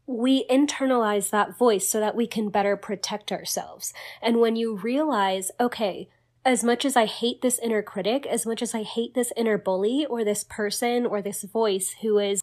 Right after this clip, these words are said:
always putting me down and making me believe terrible things about myself, I also know that if it didn't work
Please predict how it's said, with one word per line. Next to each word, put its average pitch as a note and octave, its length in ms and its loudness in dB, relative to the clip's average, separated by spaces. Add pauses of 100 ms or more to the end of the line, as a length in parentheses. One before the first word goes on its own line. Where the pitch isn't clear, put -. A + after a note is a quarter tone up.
always B3+ 360 4
putting A#3 340 0
me A3 100 4
down G3+ 440 2
and G#3 200 -2
making G#3+ 300 2
me A3+ 140 0
believe G#3 320 2
terrible G3+ 380 -2
things C4 280 2
about G#3 180 -2
myself, G3+ 520 0 (320)
I B3 180 4
also C4 500 4
know G#3+ 600 2 (240)
that G#3+ 560 0 (260)
if B3 220 2
it A#3+ 220 4
didn't C#4 320 2 (140)
work G#3 640 0